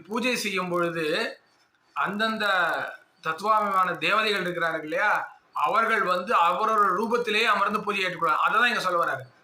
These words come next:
"தத்துவான்வசவ-, த-, தத்துவான்யாசவ மாடே, நீங்கள் பூஜையை செய்யும் பொழுது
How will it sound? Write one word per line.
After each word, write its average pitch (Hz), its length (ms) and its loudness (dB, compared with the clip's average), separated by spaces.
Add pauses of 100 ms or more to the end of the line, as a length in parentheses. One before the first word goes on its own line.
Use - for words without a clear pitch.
(200)
"தத்துவான்வசவ-, 185 1000 -2
த-, - 180 -14 (420)
தத்துவான்யாசவ 175 1120 -2
மாடே, 160 600 2 (320)
நீங்கள் 160 320 -6
பூஜையை 165 340 -4
செய்யும் 165 340 -6
பொழுது 151 360 -4